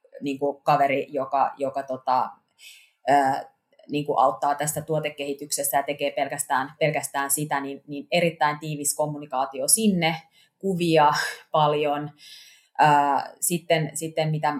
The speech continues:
mitä mä painotan täällä meidän puolella, että ennen kuin sit menee tuotantoon, niin mä haluan todellakin nähdä niinku kunnolla <laughs> kaikista kulmista sen, että miltä se näyttää, että se, se, se tota, laatu oikeasti vastaa sitä meidän premium-laatua, mitä o-,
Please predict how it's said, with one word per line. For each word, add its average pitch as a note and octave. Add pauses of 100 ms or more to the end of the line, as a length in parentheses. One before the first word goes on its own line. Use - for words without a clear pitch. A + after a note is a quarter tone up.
(100)
mitä D3+
mä D#3+
painotan D3+
täällä C#3+
meidän D3+
puolella, C#3
että -
ennen D3
kuin D3+
sit -
menee C#3+
tuotantoon, C#3+
niin C#3+
mä C#3
haluan D3
todellakin C#3+
nähdä C#3
niinku C#3
kunnolla C#3+ (280)
<laughs> -
kaikista A#3
kulmista E3
sen, D3+
että D#3
miltä D3+
se D3+
näyttää, C#3+
että D3
se, - (380)
se, C#3+ (120)
se D3
tota, C#3+
laatu C#3+
oikeasti C3+
vastaa C3+
sitä C3+
meidän C3+
premium-laatua, C3+
mitä C3
o-, -